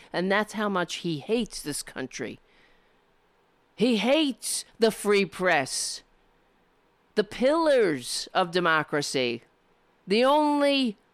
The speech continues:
the only profession enshrined in the Constitution, he hates. And anybody who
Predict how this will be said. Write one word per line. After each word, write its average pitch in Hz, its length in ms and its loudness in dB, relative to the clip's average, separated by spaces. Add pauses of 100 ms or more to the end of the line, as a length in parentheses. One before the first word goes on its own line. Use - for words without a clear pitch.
(220)
the 226 240 2
only 220 800 2
profession 196 560 2
enshrined 175 960 0 (340)
in 214 220 2
the 202 80 4
Constitution, 170 920 0 (120)
he 247 260 0
hates. 254 600 0 (1800)
And 233 160 2
anybody 302 440 2
who 254 460 4